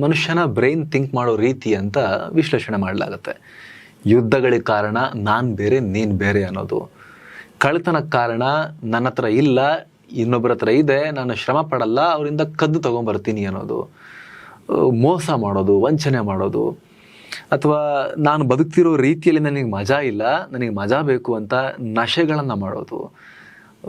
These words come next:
ದುಶ್ಚಟಗಳನ್ನ ಮಾಡೋದು, ಇದೆಲ್ಲದಕ್ಕೂ ಮೂಲ ಮನಸ್ಸು ಅಂತ, ಮನಸ್ಸಲ್ಲಿರೋ ಈ ಕರಪ್ಟ್ ವೈರಸ್ಸೋ ಫೈಲೋ ಕಾರಣ ಅಂತ, ಅಥವಾ ಆ ಸಾಫ್ಟ್‌ವೇರೋ ಕಾರಣ ಅಂತ ವಿಶ್ಲೇಷಣೆ ಮಾಡಿದ್ರೆ, ಪ್ರತಿಯೊಬ್ಬ ಮನುಷ್ಯ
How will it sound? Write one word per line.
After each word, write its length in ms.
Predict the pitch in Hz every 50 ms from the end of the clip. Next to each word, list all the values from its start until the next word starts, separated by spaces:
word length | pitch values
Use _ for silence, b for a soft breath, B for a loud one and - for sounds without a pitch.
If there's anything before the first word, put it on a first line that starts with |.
| 120 120 113 113
ದುಶ್ಚಟಗಳನ್ನ 640 | 147 - - - 208 202 156 139 139 123 113 107
ಮಾಡೋದು, 520 | 98 98 95 95 - - - - 113 - -
ಇದೆಲ್ಲದಕ್ಕೂ 1080 | - - - 170 147 135 143 180 220 247 240 220 220 220 - - 226 214 196 156 127
ಮೂಲ 480 | 120 117 120 135 156 196 240 269 277 269 269 262
ಮನಸ್ಸು 580 | 196 139 147 170 202 185 196 - - 190 170
ಅಂತ, 200 | 143 123 110 -
ಮನಸ್ಸಲ್ಲಿರೋ 680 | 107 98 - 113 123 143 147 - 202 180 170 170 170 160
ಈ 560 | 147 135 131 135 131 131 127 123 123 120 120 113 B B B B B B B B B B B - - - - - - -
ಕರಪ್ಟ್ 340 | - 160 143 - 160 - - _ _ - 185 165 139 127 120 113 110 104 - - - 95 92 - - - - - 139 139
ವೈರಸ್ಸೋ 540 | 131 131 139 135 131 120 120 - - 110 110
ಫೈಲೋ 520 | 110 - 135 123 123 117 113 107 104 104
ಕಾರಣ 360 | 104 - 110 110 107 107 107
ಅಂತ, 260 | 101 98 98 101 - -
ಅಥವಾ 500 | - 113 107 101 - - - - 117 113
ಆ 40 |
ಸಾಫ್ಟ್‌ವೇರೋ 480 | 113 - 123 123 - - - 147 139 131
ಕಾರಣ 300 | - 113 110 110 110 113
ಅಂತ 200 | 107 104 101 113
ವಿಶ್ಲೇಷಣೆ 440 | 110 107 107 - 120 110 - 113 104
ಮಾಡಿದ್ರೆ, 480 | 98 - - - - - - 135 180 - - - _ B B B B B B B B B B B B B B B B B B B B _ _ _ -
ಪ್ರತಿಯೊಬ್ಬ 500 | 156 180 175 - 269 226 247 226 143 120
ಮನುಷ್ಯ 420 | 131 156 156 - - - - -